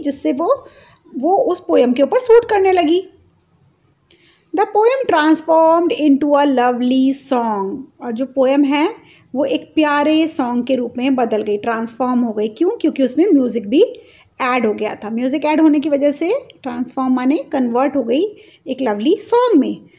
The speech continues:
Father Moher and Franz Gruber decided to sing the song at the church। उन्होंने सोचा, "अब ये इतना अच्छा सा तैयार हो गया है, तो आज इसे चर्च में भी गाएंगे।"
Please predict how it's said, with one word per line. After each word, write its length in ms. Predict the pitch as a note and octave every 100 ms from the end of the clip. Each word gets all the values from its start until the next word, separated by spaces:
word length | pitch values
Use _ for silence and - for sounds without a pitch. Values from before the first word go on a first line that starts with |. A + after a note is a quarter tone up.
| _ _ _
Father 560 | _ A#4 A#4+ B4+ B4 B4
Moher 460 | G#4 B4 - C#4+ D#4
and 200 | D#4+ C#4
Franz 360 | B3 B3+ A#3
Gruber 460 | A3+ G#3 A3 A#3+ C4+
decided 440 | C#4+ B3+ B3+ D#4+
to 180 | F#4+ -
sing 200 | C4 A3+
the 180 | C#4+ -
song 300 | A3 A#3 G#3+
at 120 | G#3
the 120 | A#3+
church। 200 | A3 G3+
उन्होंने 280 | B3 B3 C4+
सोचा, 320 | C#4 C4 C#4
"अब 260 | G4+ - A#3
ये 60 | C4
इतना 200 | C#4 C#4+
अच्छा 240 | C#4+ D#4+
सा 140 | D#4+
तैयार 380 | - C#4+ C4 B3+
हो 60 | C4+
गया 140 | C4+
है, 60 | D4
तो 100 | -
आज 380 | A#3+ A#3+ D4 G4
इसे 320 | - - D#4+
चर्च 360 | D#4+ B3 B3
में 120 | B3 B3+
भी 80 |
गाएंगे।" 520 | D4+ D#4 C#4 A3 F#3+